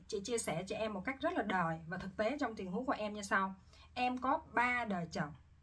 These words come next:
có thể nói là như vậy được đúng không? Tại vì em có ba dòng con với ba người đàn ông.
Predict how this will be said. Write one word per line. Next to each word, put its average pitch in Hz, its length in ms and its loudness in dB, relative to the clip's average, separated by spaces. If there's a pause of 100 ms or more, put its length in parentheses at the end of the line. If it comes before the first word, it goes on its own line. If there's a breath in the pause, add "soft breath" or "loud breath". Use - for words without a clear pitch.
(140)
có 349 60 10
thể 320 140 6
nói 190 220 6
là 302 60 0
như 214 140 -2
vậy 185 180 2
được 170 200 -6
đúng 220 180 -2
không? 262 200 0 (260 loud breath)
Tại 202 120 2
vì 196 80 0
em 233 200 0
có 277 160 4
ba 277 320 8
dòng 196 300 2
con 214 220 6
với 240 100 -2
ba 247 180 4
người 196 160 -2
đàn 151 120 -2
ông. 196 300 -4